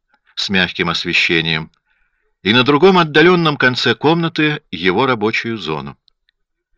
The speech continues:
В этой части кабинета доминировал старомодный стол гигантских размеров, без каких-либо красот и выкрутасов дизайнера. Это был сугубо рабочий стол,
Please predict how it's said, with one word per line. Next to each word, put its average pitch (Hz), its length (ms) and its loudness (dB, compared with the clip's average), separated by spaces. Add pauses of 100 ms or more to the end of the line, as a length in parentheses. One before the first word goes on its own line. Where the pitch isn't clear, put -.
(440)
В 95 80 -2
этой 147 220 4
части 143 400 0
кабинета 135 640 2
доминировал 120 720 0
старомодный 107 720 0
стол 104 440 0
гигантских 87 680 -2
размеров, 95 580 0 (400)
без 165 240 -4
каких-либо 113 640 0
красот 101 800 -2 (340)
и 117 160 2
выкрутасов 107 840 -2
дизайнера. 76 680 -4 (840)
Это 113 180 -2
был 123 320 4
сугубо 135 480 2
рабочий 117 480 2
стол, 95 460 0